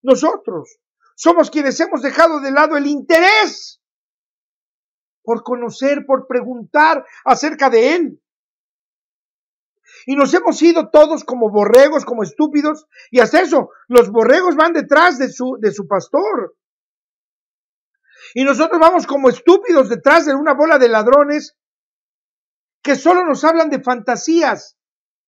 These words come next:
creyendo que los consejos y preceptos y normas de Dios, ay, son una carga muy pesada.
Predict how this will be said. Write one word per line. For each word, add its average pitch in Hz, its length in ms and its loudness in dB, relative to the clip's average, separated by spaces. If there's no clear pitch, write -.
creyendo 311 580 -2
que 277 100 -4
los 240 240 0
consejos 240 1000 -4
y 254 180 -6
preceptos 269 920 -2
y 214 140 -10
normas 277 720 0
de 214 140 -8
Dios, 269 460 -8
ay, 311 360 6
son 320 360 -6
una 320 360 -2
carga 294 440 2
muy 302 360 -4
pesada. 254 1700 2